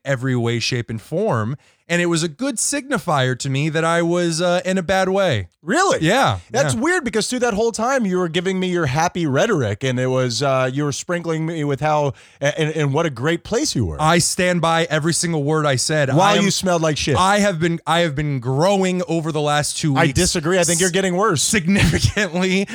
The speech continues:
Speaker 1: That's some real projection, Ryan. <laughs>
Speaker 2: You're burning down like a candle, Tyler.
Speaker 1: And, and I was, uh, that's the thing that frustrates me with introspection the most is the times when you're aware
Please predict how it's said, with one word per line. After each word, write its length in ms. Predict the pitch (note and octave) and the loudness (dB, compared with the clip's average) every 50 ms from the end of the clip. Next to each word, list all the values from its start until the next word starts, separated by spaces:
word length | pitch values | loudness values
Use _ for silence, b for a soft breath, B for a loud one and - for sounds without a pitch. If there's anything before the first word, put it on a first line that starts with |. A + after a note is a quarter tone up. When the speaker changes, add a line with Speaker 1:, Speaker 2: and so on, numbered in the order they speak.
| B3+ A3 | -6 -4
Speaker 1:
That's 160 | - F#3 F3 - | -4 -2 -2 -2
some 140 | E3+ D#3 | -2 0
real 200 | D#3 E3+ F#3+ G3 | 0 2 0 0
projection, 560 | F#3+ - G3 D#3 D3+ F3 E3 - - D3+ C#3 B2+ | 0 -2 -2 0 0 0 0 0 0 0 0 2
Ryan. 480 | B2 B2+ C3 C3+ C3+ C#3+ C#3 C#3+ D#3 - | 4 4 4 4 4 2 2 2 0 -2
<laughs> 1300 | F#3 G#3 - - - G3 - - - - - B3 - - - - - - - - - - - - - - - | -2 -4 -2 -2 0 0 0 0 -2 -2 -2 -4 -4 -6 -10 -12 -12 -16 -20 -14 -12 -12 -12 -10 -8 -4 -2
Speaker 2:
You're 100 | F#3+ G3 | -2 -2
burning 380 | D#3 B2+ F#3+ G#3 G#3+ A3 G#3 G3 | 0 0 2 2 2 2 0 0
down 180 | G#3 G#3 G#3 | 0 0 0
like 140 | G3+ F#3+ E3 | 0 0 -2
a 40 | E3 | -2
candle, 440 | C#3+ - F#3 G3 A#3 B3+ G#3+ C3+ A2+ | -2 -2 0 0 0 0 0 0 -2
Tyler. 320 | - A2+ G2+ F#2 E2+ - F3 | -2 -2 -2 -2 -4 -2 0
Speaker 1:
And, 320 | G#3+ B3 A#3+ A3+ G#3+ G#3 - G3 | 0 2 2 2 2 0 0 0
and 160 | G3 F#3+ F#3+ | 0 2 2
I 140 | F#3+ F#3+ F#3+ | 2 2 2
was, 260 | F#3 F3+ E3+ C#3 - - | 2 2 0 -2 -4 -4
uh, 140 | E3 E3+ E3+ E3 - _ _ _ _ - | -2 -2 -2 -4 -6 _ _ _ _ -4
that's 220 | C4 D#4+ D#4 - | -2 -2 -2 -2
the 100 | C4+ A#3 | -4 -6
thing 240 | - - A#3 A#3 A3+ G#3+ | -4 -2 -2 -2 -2 -2
that 100 | F#3+ D#3 | -2 -4
frustrates 580 | - - F#3 F3+ D3+ - - F3 F3 D#3+ - - | -2 -2 -2 -2 -2 -2 -2 0 0 0 -2 -2
me 220 | D#3 E3+ E3 E3 | -2 -2 0 0
with 260 | D#3+ D3 C#3+ C3 - - | 0 0 -2 -2 -2 -4
introspection 680 | D#3+ D#3 - D3 - - - - D#3 - - - C3+ C#3 | -4 -4 -4 -4 -8 -6 -6 -6 -8 -8 -8 -8 -6 -4
the 60 | C3 | -2
most 360 | C3+ C#3 D3 D3+ - - - | -2 -2 -2 -2 -4 -6 -6
is 220 | D#3+ D3 B2 B2 - - | -8 -8 -8 -10 -12 -10
the 120 | - C#3+ C3 | -8 -8 -8
times 720 | - - - G#3 A3+ A3+ F#3 D3 A#2+ A2 A2 A2+ A2 b b b b b b b b _ | -6 -6 -2 -2 0 2 2 0 0 -2 -4 -6 -8 b b b b b b b b _
when 460 | A#2+ A#2+ B2+ C3+ D3+ F3 F#3+ G3+ G#3 G3+ | -6 -4 0 2 4 4 4 4 2 2
you're 160 | G3+ F#3+ F#3 | 2 2 2
aware 560 | F3 E3 D3+ C#3+ E3 E3+ F3 F3+ F3+ F3+ F#3 | 2 2 2 2 2 2 2 2 2 2 0